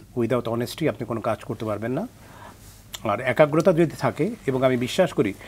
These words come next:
সেটার মধ্যে যদি আপনার সৎ চিন্তাধারা থাকে, উপরওয়ালা আপনাকে সাহায্য করবেনই, কেন এটা কোরআনেরই কথা যে, "তুমি সৎ চিন্তাধারা দিয়ে যে কোনো কাজ করবে, আমি তোমাকে সাহায্য করব।"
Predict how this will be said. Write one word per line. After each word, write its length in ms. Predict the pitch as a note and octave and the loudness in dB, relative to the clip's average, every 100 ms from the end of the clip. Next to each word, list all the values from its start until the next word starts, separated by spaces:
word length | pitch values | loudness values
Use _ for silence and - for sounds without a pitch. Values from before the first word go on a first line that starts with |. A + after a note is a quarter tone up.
| - - | -18 -6
সেটার 260 | - D3+ D3 | 4 6 6
মধ্যে 200 | D3+ C#3+ | 6 4
যদি 160 | C#3+ | 6
আপনার 160 | C#3 C3 | 4 4
সৎ 260 | - C#3+ C#3+ | 6 6 6
চিন্তাধারা 460 | G#3 F3+ F#3 C3+ C3 | 2 6 6 6 4
থাকে, 340 | A#2+ G2 E2 - - - - | 2 -4 -10 -14 -20 -20 0
উপরওয়ালা 400 | C#3+ C3 C#3+ D3 | 2 6 6 8
আপনাকে 280 | C3 C#3 C3 | 6 4 0
সাহায্য 360 | - A#2+ A2 B2 | 2 0 2 2
করবেনই, 460 | C3+ A#2+ D3 A#3+ - - - - - - - - | 4 4 4 2 -2 -18 -20 -20 -20 -20 -20 -8
কেন 100 | G2+ | -2
এটা 300 | G#2 G#2+ G#2 - - - | 2 2 0 -4 -20 -10
কোরআনেরই 500 | A#2 B2+ C#3+ E3+ E3 | 2 4 6 6 4
কথা 340 | A2+ - F2 - - - - - - | 0 -2 -10 -12 -20 -20 -20 -12 -4
যে, 80 | |
"তুমি 200 | B2+ C#3+ | 0 2
সৎ 260 | C#3 D3+ C#3+ | 6 6 6
চিন্তাধারা 340 | D#3+ D#3+ C#3+ | 6 6 6
দিয়ে 140 | D#3 D3+ | 6 6
যে 100 | C3+ | 4
কোনো 200 | E3 D#3+ | 4 6
কাজ 220 | E3 - | 6 6
করবে, 160 | F3 E3 | 6 6
আমি 120 | B2+ | 6
তোমাকে 200 | B2 A#2 | 0 -2
সাহায্য 340 | - A#2 A#2+ | -2 -2 0
করব।" 320 | A#2 G#2+ F2 | -2 -4 -6